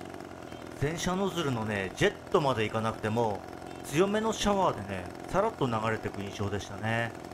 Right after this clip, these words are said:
さあ、説明書に記載があった通り、軽装備で行った暴走行為でしたが、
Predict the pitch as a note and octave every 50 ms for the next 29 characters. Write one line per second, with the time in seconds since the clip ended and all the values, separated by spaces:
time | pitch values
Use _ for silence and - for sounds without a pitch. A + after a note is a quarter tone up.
0 | - - - - - - - - - - - - - - - - - - - -
1 | - C3 C3+ C3+ C3 A#2+ - C3+ B2+ - - - C#3+ D#3+ E3+ E3+ D#3 - F3 F3
2 | D#3+ C3+ - - - C3 B2+ B2+ B2+ C3 C3 - C3 - A#2+ A#2 G#2 G#2 - -
3 | B2+ C3+ D3 D#3+ D3 - - E3 F3 C#3+ B2+ A#2+ G#2+ G#2+ G2+ F#2 - - A2 G#2+
4 | A2 G#2+ - - - - D3 C3+ C3+ - A#2 B2 A#2+ - C3+ B2 A#2 - C3 C3
5 | A2+ A#2 A2+ - - B2 A2+ A2+ B2 C#3 C3+ -